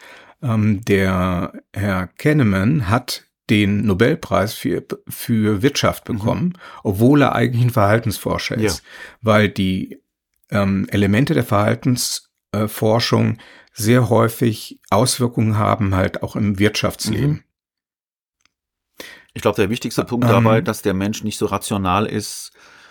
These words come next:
Speaker 2: äh, wie
Speaker 1: Richtig,
Speaker 2: man
Speaker 1: genau.
Speaker 2: sich das vielleicht vorstellen würde.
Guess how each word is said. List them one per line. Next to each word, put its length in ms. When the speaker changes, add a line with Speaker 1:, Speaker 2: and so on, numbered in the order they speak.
Speaker 2:
äh, 60
wie 500
Speaker 1:
Richtig, 260
Speaker 2:
man 120
Speaker 1:
genau. 340
Speaker 2:
sich 200
das 160
vielleicht 340
vorstellen 640
würde. 420